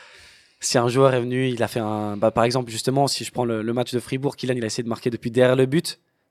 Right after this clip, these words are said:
contre ma tête. Euh, je sais pas si la, la, l'action vous évoque quelque chose. Et j'ai trouvé que le jeu, il était tellement bien amené. Je me suis dit, ah, ça, c'est vraiment, c'est, c'est malin. Parce qu'il y avait,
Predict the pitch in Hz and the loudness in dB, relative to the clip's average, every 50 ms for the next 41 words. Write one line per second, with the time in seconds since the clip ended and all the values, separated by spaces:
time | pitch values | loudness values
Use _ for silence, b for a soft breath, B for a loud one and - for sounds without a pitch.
0 | _ - - 147 - 147 147 135 - - 127 117 - - - _ _ _ - - | _ 0 2 2 2 2 0 0 0 0 -2 -2 -4 -10 -18 _ _ _ -8 -6
1 | 110 107 104 101 101 104 101 - 104 - 117 113 - - 117 110 104 104 104 104 | -6 -4 -4 -6 -6 -6 -8 -8 -6 -4 -4 -2 -2 -4 -4 -6 -4 -4 -4 -4
2 | 101 98 98 104 101 104 104 98 95 98 107 117 117 - - 123 117 107 107 113 | -4 -4 -4 -4 -4 -6 -6 -6 -4 -2 -2 -2 -2 -2 -4 -6 -6 -2 0 0
3 | 113 113 110 - 120 110 - 120 110 - 139 143 120 104 B B B B B B | 2 2 0 -2 -6 -6 -6 -8 -6 -4 -4 -4 -6 -8 B B B B B B
4 | B - 117 113 117 107 - 123 123 131 - - 113 113 110 104 120 117 110 98 | B -2 -2 -2 -2 -2 -2 0 0 0 0 0 -2 -4 -2 -2 -4 -4 -4 -4
5 | 95 - - 110 - _ - 135 131 127 131 127 123 123 120 120 120 120 120 123 | -6 -10 -10 -12 -6 _ 0 0 2 0 -2 -2 0 0 0 0 0 -2 -4 -6
6 | 127 131 b b b b b b b b b - 120 - 131 127 123 139 - 107 | -6 -8 b b b b b b b b b -8 -6 -6 -6 -6 -8 -6 -6 -6
7 | 104 101 104 - 147 135 - - 110 98 101 107 113 117 120 113 104 - _ _ | -4 -4 -2 0 0 0 0 -2 -4 -4 -2 -2 -2 -2 -2 -6 -8 -10 _ _
8 | _ _ _ _ - - - 120 113 - - 123 113 120 123 120 113 - 113 - | _ _ _ _ -6 -4 -2 -2 -2 -2 -2 -2 -2 0 -2 -2 -2 -2 -2 -2
9 | - 123 117 131 131 | 0 0 0 0 -2